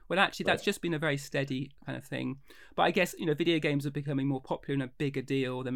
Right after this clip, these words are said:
Speaker 1: making more
Speaker 2: Mm.
Speaker 1: money. They're becoming
Speaker 2: Mm.
Speaker 1: more prominent. They're becoming, they're starting to edge into the sort of cultural spaces they haven't been in before.
Speaker 2: Right,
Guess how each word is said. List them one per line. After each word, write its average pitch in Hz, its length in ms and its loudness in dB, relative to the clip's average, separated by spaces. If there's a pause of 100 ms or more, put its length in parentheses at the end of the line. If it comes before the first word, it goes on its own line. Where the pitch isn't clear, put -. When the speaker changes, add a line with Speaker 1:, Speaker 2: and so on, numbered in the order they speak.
Speaker 1:
making 127 180 -4
more 101 120 4
Speaker 2:
Mm. 98 120 2
Speaker 1:
money. 147 460 0
They're - 160 -6
becoming 95 240 -2
Speaker 2:
Mm. 120 60 -4
Speaker 1:
more 123 100 -8
prominent. 180 520 -4
They're 143 120 -2
becoming, 170 380 -4
they're 151 100 -6
starting 175 380 0
to - 140 -4
edge 151 140 -2
into 143 180 -2
the 143 140 -8
sort 143 180 -8
of - 60 -20
cultural 151 380 -4
spaces 143 420 -4
they 131 80 -2
haven't 139 300 -2
been 131 140 -4
in 127 100 -6
before. 120 520 -6
Speaker 2:
Right, 110 200 -2